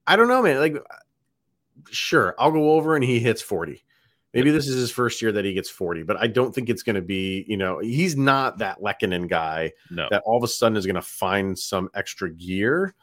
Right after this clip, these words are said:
Speaker 1: I think points-wise, and he's more than that to this team, but points-wise, like, y-, this is what you're getting with, with Sam Girard. He's gonna be
Speaker 2: Yep.
Speaker 1: mid, mid to high thirties, and you're okay with that.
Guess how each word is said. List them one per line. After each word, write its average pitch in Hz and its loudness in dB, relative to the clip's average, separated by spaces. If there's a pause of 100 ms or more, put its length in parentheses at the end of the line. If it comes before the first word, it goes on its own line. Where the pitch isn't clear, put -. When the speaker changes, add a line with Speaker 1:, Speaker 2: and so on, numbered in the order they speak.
(680)
Speaker 1:
I 117 0
think 170 0 (180)
points-wise, 233 0
and 160 0
he's 196 2
more 185 2
than 117 2
that 92 -2
to 101 -6
this 87 -6
team, 110 -2
but - -2
points-wise, 185 -2
like, 120 0 (380)
y-, 131 -8
this 147 -2
is 151 -2
what 151 -2
you're 131 0
getting 120 2
with, 107 4
with 98 -2
Sam 90 -4
Girard. - -10
He's 110 -4
gonna 120 4
be 104 0
Speaker 2:
Yep. 98 0
Speaker 1:
mid, 123 2
mid 120 2
to 120 4
high 110 0
thirties, 92 -2 (540)
and 101 2
you're 127 6
okay 180 4
with 165 0
that. 76 -14